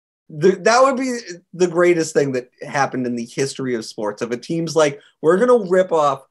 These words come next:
forty-six games in a row. We're not gonna lose one of them." Whoa, that's crazy. Did you make the playoffs? Well, you know what?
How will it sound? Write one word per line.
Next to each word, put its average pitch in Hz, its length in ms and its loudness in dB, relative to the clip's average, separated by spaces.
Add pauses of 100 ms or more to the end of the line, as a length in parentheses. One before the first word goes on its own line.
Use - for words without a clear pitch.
(220)
forty-six 165 1040 -6
games 143 420 -4
in 131 80 -4
a 120 80 -2
row. 107 280 -4
We're 107 160 -6
not 147 380 -2
gonna 156 180 -6
lose 143 300 -8
one 127 200 -2
of 113 100 -4
them." 101 160 -6 (400)
Whoa, 202 360 6
that's 190 260 2
crazy. 196 400 -2
Did 151 160 -8
you 160 60 -6
make 160 220 2
the 143 60 -14
playoffs? 170 480 0
Well, 170 360 -6
you 165 120 -10
know 156 140 -4
what? 156 320 -2